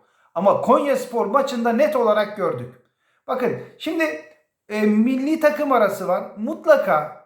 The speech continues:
Abdullah Avcı'nın yani bu oyuncuların hazırlanma sürecini daha da arttırmak,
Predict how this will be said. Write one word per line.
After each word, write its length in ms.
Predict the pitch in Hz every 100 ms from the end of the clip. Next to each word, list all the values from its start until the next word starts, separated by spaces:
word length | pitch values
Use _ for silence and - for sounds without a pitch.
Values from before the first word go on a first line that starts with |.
| _
Abdullah 460 | 196 196 220 214 202
Avcı'nın 360 | 196 175 180 185 - _
yani 380 | 196 254 233 160
bu 200 | 302 311
oyuncuların 540 | 294 240 220 220 233
hazırlanma 680 | 202 214 202 262 254 247 285
sürecini 520 | 285 254 220 214 226
daha 240 | 202 240 269
da 140 | 262
arttırmak, 560 | 214 202 202 165 160